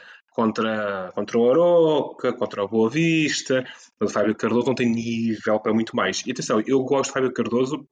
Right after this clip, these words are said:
e eu já gostava de Fábio Cardoso quando ele foi formado no Benfica. Foi um jogador que eu sempre tive muita pena de ele não jogar equipado do Benfica. Ahm,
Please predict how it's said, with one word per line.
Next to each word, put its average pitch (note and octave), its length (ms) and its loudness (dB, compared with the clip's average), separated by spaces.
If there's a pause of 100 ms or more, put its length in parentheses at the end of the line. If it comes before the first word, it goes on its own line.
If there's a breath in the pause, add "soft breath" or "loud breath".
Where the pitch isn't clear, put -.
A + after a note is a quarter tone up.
e A#2+ 60 0
eu A#2 40 2
já D#3 120 2
gostava C#3+ 300 0
de B2+ 60 -2
Fábio B2+ 220 -2
Cardoso C3 340 0
quando C#3+ 120 -6
ele C3+ 60 -6
foi C#3+ 100 -2
formado C#3 320 -2
no D#3 80 0
Benfica. A2+ 500 -4 (560)
Foi C#3+ 100 4
um - 20 4
jogador C3 220 2
que C#3 80 -8
eu C3+ 40 -2
sempre D3 220 -4
tive C#3 180 -4
muita C#3 200 -2
pena C#3 220 -2
de C#3+ 60 0
ele C#3 60 0
não C#3+ 80 2
jogar C#3 160 -2
equipado C#3 340 0
do C3+ 60 -6
Benfica. C3+ 480 -2 (680 loud breath)
Ahm, A2+ 580 0